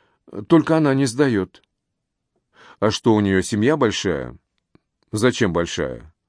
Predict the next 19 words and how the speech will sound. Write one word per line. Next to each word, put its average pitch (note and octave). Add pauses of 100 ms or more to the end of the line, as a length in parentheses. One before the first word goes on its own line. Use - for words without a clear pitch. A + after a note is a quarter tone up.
(480)
Одна D3
она B2+
живет. G2 (720)
То D3+
есть -
не A#2+
совсем C3+
одна, C#3 (440)
а G2
с -
Ниной, G2+ (320)
с G2+
домработницей A#2+
своей. E2 (840)
Но D3
все F3
равно E3
не D3+
сдает. C3